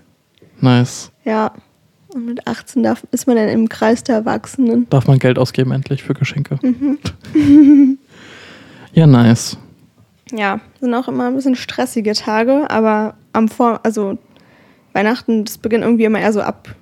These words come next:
Speaker 2: Kaffeezeit.
Speaker 1: Hm.
Speaker 2: Und davor gucke ich immer dann, äh, Märchen und Z D F und so. <laughs>
Speaker 1: Also es ist für dich
Speaker 2: So
Speaker 1: auch Tradition,
Speaker 2: richtig
Speaker 1: irgendwie das dann zu gucken? Drei
Speaker 2: Ja.
Speaker 1: Haselnüsse für Aschenbrödel
Speaker 2: Ja.
Speaker 1: oder sowas?
Speaker 2: Aber auch diese modernen Neuen, die so richtig schlecht animiert sind.
Speaker 1: Ah, okay.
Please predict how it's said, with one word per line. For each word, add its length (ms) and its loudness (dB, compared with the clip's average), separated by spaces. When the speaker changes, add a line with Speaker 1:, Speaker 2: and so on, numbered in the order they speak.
Speaker 2:
Kaffeezeit. 1040 -6
Speaker 1:
Hm. 160 4
Speaker 2:
Und 100 4
davor 420 2
gucke 240 -8
ich 80 -16
immer 400 -2
dann, 320 -4
äh, 340 -4
Märchen 760 -4
und 140 -4
Z 300 -4
D 80 -2
F 340 -2
und 200 -4
so. 260 0
<laughs> 840 -6
Speaker 1:
Also 160 4
es 60 0
ist 40 -8
für 80 2
dich 80 0
Speaker 2:
So 80 4
Speaker 1:
auch 40 2
Tradition, 380 2
Speaker 2:
richtig 120 2
Speaker 1:
irgendwie 160 2
das 140 -8
dann 120 -2
zu 80 -8
gucken? 400 -2
Drei 220 0
Speaker 2:
Ja. 220 0
Speaker 1:
Haselnüsse 360 4
für 140 -2
Aschenbrödel 420 2
Speaker 2:
Ja. 60 2
Speaker 1:
oder 100 2
sowas? 300 -4
Speaker 2:
Aber 200 2
auch 60 -2
diese 220 2
modernen 560 4
Neuen, 320 2
die 60 2
so 160 -4
richtig 320 -6
schlecht 300 0
animiert 500 2
sind. 420 -2
Speaker 1:
Ah, 200 4
okay. 260 -2